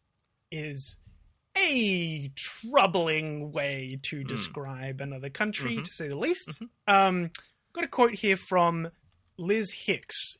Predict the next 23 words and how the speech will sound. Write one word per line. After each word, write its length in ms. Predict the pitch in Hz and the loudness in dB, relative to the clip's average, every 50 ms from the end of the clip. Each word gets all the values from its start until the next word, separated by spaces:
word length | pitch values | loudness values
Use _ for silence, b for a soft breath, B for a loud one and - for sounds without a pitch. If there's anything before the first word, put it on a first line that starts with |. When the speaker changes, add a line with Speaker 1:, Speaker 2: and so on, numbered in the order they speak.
| - | -12
Speaker 1:
in 100 | - 156 | -10 -10
the 60 | 151 | -10
conversation. 680 | 139 - 156 143 139 139 139 - 143 139 135 - - 135 135 | -8 -8 -8 -8 -6 -8 -10 -10 -10 -10 -10 -10 -10 -10 -10
She 140 | - - 147 | -8 -8 -8
writes, 340 | 139 135 135 131 - - - _ _ _ _ _ _ _ _ _ _ _ - - _ _ _ - | -8 -8 -8 -10 -12 -18 -20 _ _ _ _ _ _ _ _ _ _ _ -20 -20 _ _ _ -10
"A 60 | - 151 | -6 -4
defective 500 | 147 160 - - 269 277 - 294 262 220 | -4 0 4 4 4 4 2 -2 -4 -2
system 420 | - - 214 - - - 170 156 | 0 0 0 0 0 0 -2 0
not 200 | 160 214 240 - | 0 -2 -2 -2
designed 560 | - 226 185 165 175 165 160 156 151 151 156 - - | -2 -2 -2 0 2 2 2 2 0 -2 -4 -8 -8
to 160 | - 165 151 147 | -6 -6 -6 -6
accommodate 580 | 143 - - - 254 262 240 202 196 180 - - | -6 -6 -2 0 0 2 2 2 0 0 0 2
aerosol 480 | 170 180 180 185 180 - 180 160 151 | 2 2 2 2 0 0 0 -2 -2
transmission 760 | 139 - 165 156 151 147 185 269 254 - 180 156 156 151 143 - _ _ _ _ _ _ _ _ - | -2 -2 -4 -4 -2 -2 0 0 0 2 0 0 0 -2 -6 -10 _ _ _ _ _ _ _ _ -6
will 100 | 175 165 | -6 -6
continue 520 | - - 160 151 - - 254 247 240 233 220 | -4 -4 -4 -4 -2 0 0 2 2 0 0
to 160 | - - 196 | -2 -4 -4
leak 360 | 185 190 180 160 156 _ _ _ _ _ _ _ - | -2 -2 -2 -2 -4 _ _ _ _ _ _ _ -4
even 380 | 196 196 214 202 202 214 196 175 | -2 0 0 0 0 -2 -2 -2
with 220 | 170 170 165 160 | -2 -2 -2 -4
the 80 | 165 156 | -6 -6
reduced 500 | 156 151 135 147 151 147 135 - - - | -6 -6 -6 -6 -6 -6 -6 -8 -12 -10
cap. 380 | - - 147 131 - - _ | -8 -6 -6 -6 -8 -10 _